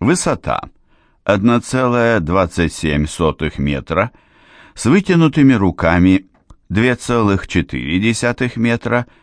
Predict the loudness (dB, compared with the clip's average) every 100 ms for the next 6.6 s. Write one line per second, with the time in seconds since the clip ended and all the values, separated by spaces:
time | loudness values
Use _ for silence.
0 | _ _ _ _ -2 0 2 0 -2 -2
1 | -2 0 0 0 0 0 -2 0 0 0
2 | 0 -4 -2 -4 -2 -2 0 0 0 -2
3 | -2 -2 -6 _ _ _ -4 0 0 2
4 | 2 2 0 -6 -2 -2 -4 -8 -10 -12
5 | -18 -20 -20 _ _ _ _ 0 0 0
6 | -2 -6 -6 -10 -12